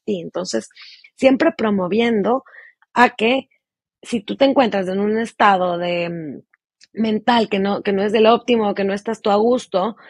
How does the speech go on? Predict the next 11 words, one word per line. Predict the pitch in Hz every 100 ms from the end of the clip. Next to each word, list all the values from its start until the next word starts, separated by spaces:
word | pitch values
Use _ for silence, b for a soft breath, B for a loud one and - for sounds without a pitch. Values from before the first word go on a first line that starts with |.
| B B _ -
tienes | 302 349 -
que | 269
mirar | 233 233 254 -
qué | 262
estás | 285 262
haciendo | 240 233 254
en | 254
tu | -
día | 180 202
a |
día. | 359 392 202 -